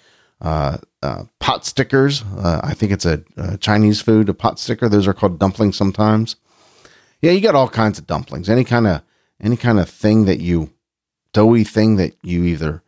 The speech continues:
fry up or put in a liquid would be a dumpling. So happy National Dumpling Day. It's also Johnny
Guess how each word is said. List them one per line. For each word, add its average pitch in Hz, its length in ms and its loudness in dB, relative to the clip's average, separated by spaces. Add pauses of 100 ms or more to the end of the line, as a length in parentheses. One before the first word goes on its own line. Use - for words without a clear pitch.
(160)
fry 107 380 0
up 110 300 0
or 73 260 -4 (380)
put 107 160 0
in 95 260 2 (200)
a 80 120 -6
liquid 107 480 0 (160)
would 87 200 -6
be 87 100 0
a 80 40 0
dumpling. 87 460 -4
So 78 320 -4
happy 147 300 -2
National 127 440 0
Dumpling 98 500 -2 (280)
Day. 82 340 -4 (520)
It's - 180 -4
also 220 320 2
Johnny 175 440 -2